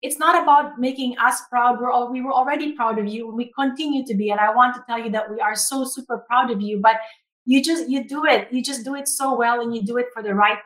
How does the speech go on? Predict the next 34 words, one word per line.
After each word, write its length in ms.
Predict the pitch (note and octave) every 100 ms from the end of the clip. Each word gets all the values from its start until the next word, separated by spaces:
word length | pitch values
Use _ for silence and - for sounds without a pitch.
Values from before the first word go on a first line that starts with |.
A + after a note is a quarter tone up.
| -
things, 440 | G#3+ E3 E3 - - G#3
uh, 160 | G3+
for 120 | G3
the 120 | A3+ A3
right 280 | A#3+ A#3+ G#3
reasons 440 | G#3+ G3+ F#3+ F3+
as 160 | F3 F#3
well. 380 | F#3 E3+ E3 - _ _ -
And 80 | G#3+
I 140 | A3
think 240 | A3 A#3+
that 160 | G#3+ G#3
is 200 | G3+ -
so 180 | A#3+ A#3
evident. 520 | G3+ F#3+ F3+ F3 E3+ - _ _
We're 180 | A3+ A#3
so 260 | A3+ C4+ G3+
blessed 400 | G#3 C4 D#4+ D4+
as 180 | D4 C4
well, 440 | B3 D4 G4+ F#4 A3
um, 300 | G#3+ A3 G3
to 80 | A#3
have 420 | G#3+ A3+ A3+ - - _ _
the 100 | A3
extension, 840 | A3 A3 - A#3 A#3+ C4+ C#4 D4 - G#3
um, 340 | G#3 G#3 G#3 G#3+
of 120 | G#3
ourselves 500 | G#3 G3+ A#3+ B3+ B3+ G#3
in 120 | G3+
Toronto. 680 | G#3+ G3 G#3+ B3 C#4+ F#4 - _ -
That 180 | G#3+ A#3
is 160 | G3+
you 180 | A3 A3
guys 500 | G3 F#3 A3 G4